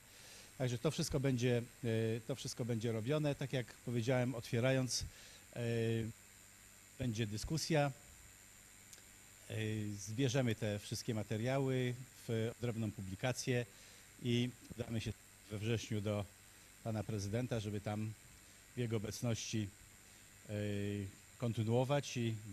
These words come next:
wręczymy później różnym wpływowym instytucjom i osobom, e, w Polsce na rezultaty tego naszego tegorocznego, e, spotkania. Jackowi chciałem serdecznie podziękować za, e, prowadzenie. E,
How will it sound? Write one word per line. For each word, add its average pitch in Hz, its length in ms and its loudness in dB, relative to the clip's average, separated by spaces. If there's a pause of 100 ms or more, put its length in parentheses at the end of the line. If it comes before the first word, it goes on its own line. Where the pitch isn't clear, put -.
(260)
wręczymy 110 420 -2
później 104 420 -2 (240)
różnym 107 360 2 (380)
wpływowym 113 460 6
instytucjom 107 600 0
i 104 60 2
osobom, 113 400 2
e, 110 60 0 (1080)
w - 200 -14
Polsce 110 520 -2 (480)
na 123 140 -6
rezultaty 110 540 0
tego 104 200 -2
naszego 101 460 -2 (100)
tegorocznego, 101 640 -4 (840)
e, 101 80 -4
spotkania. 95 540 -4 (580)
Jackowi 127 380 2
chciałem 120 180 -2
serdecznie 123 400 2
podziękować 113 520 2
za, 110 240 4 (1200)
e, 104 80 0
prowadzenie. 131 680 6
E, 127 40 2